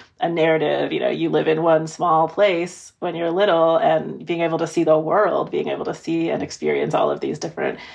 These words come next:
lives and experiences is really exciting and fun. And so I've never lost the love of that.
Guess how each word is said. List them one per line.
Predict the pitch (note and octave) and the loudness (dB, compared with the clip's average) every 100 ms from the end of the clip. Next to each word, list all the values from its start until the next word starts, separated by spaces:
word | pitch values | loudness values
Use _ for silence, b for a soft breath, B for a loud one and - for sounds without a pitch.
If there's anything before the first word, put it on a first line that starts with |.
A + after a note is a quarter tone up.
| B - | B -2
lives | D#3+ D#3+ D#3 - | 0 0 -6 -14
and | - | -12
experiences | - - - C2+ - - - - - - | -12 -12 -8 -6 -6 -6 -8 -6 -8 -8
is | D#3+ D#3+ | -10 -6
really | G#2 C2 | -2 -2
exciting | - - - - | -2 -4 -2 -4
and | - - | -6 -4
fun. | - - - | -4 -4 -8
And | - | 0
so | D3+ | 0
I've | D3+ D#3+ | 0 0
never | D3+ C#3 | -2 0
lost | C3+ C#3+ D3 - - | 0 0 0 -8 -8
the | D3 | -2
love | C3+ B2+ | 0 -2
of | C3+ | -4
that. | - C3+ - - | -4 -2 -2 -6